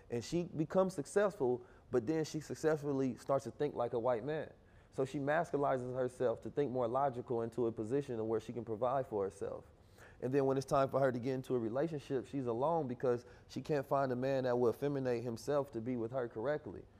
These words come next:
And then she wants somebody that can be in a position to lead her. But then she put herself in such a position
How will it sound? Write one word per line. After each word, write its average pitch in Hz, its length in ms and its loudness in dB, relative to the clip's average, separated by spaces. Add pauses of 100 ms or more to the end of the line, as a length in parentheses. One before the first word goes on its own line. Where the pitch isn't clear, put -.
(160)
And 110 140 -4
then 165 200 2
she 151 140 -2
wants 156 300 8
somebody 135 420 4
that 131 160 6
can 127 100 -2
be 127 120 0
in 127 100 2
a 123 40 0
position 123 440 -2
to 120 80 0
lead 175 280 0
her. 101 180 -2 (600)
But 127 200 6
then 156 200 4
she 151 140 -4
put 147 220 6
herself 139 360 6
in 113 100 0
such 170 340 6
a 147 40 2
position 139 600 4